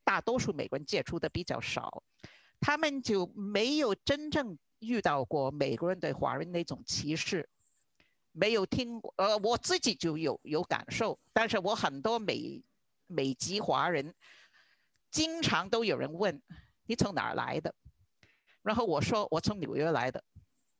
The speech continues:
”“我不是这个意思，我意思是你，你真正从哪儿来的？”我说，“我真正从纽约来的，我生在纽约。”“我不是这个意思，我要问你从哪儿来的。”意思就是说你不是美国人。那这种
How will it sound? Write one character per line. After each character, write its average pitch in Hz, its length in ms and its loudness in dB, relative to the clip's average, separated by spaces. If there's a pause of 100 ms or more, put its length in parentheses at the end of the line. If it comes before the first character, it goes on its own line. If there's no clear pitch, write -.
(560)
”“我 214 100 4
不 359 140 8
是 320 140 4
这 294 120 6
个 226 120 6
意 180 180 2
思， - 300 -2
我 208 160 0
意 285 120 4
思 277 140 4
是 202 140 2
你， 185 200 -2 (100)
你 202 160 -4 (120)
真 381 220 4
正 320 160 4
从 226 200 2
哪 139 140 2
儿 127 60 0
来 131 200 0
的？” 196 160 -2
我 233 100 4
说 - 200 6
，“我 247 80 6
真 403 220 2
正 440 140 2
从 240 160 2
纽 151 120 2
约 156 240 4
来 160 160 4
的， 175 100 0
我 156 80 0
生 285 240 0
在 190 140 4
纽 131 160 -4
约。 135 200 -2 (680)
”“我 226 140 2
不 403 260 4
是 311 120 4
这 311 160 6
个 240 100 6
意 240 180 4
思， 190 220 2
我 294 160 4
要 302 140 6
问 330 200 4
你 262 80 4
从 269 280 2
哪 131 220 4
儿 135 40 2
来 151 240 0
的。” 202 100 2 (220)
意 277 140 0
思 320 120 2
就 254 140 2
是 220 60 0
说 254 160 2
你 165 120 -4
不 240 140 2
是 220 100 0
美 131 160 -2
国 - 160 -4
人。 147 160 -8 (920)
那 269 120 2
这 359 300 4
种 139 360 -2